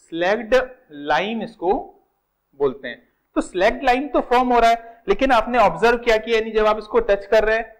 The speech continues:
तो what you will observe? You will observe heat, यानी आपको गर्म लगेगा। It means it is a chemical reaction where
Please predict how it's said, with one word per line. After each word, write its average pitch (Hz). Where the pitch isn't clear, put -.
तो 196
what 214
you 233
will 233
observe? 220
You 196
will 294
observe 180
heat, 180
यानी 214
आपको 170
गर्म 170
लगेगा। 110
It 240
means 285
it 208
is 240
a 302
chemical 208
reaction 208
where 208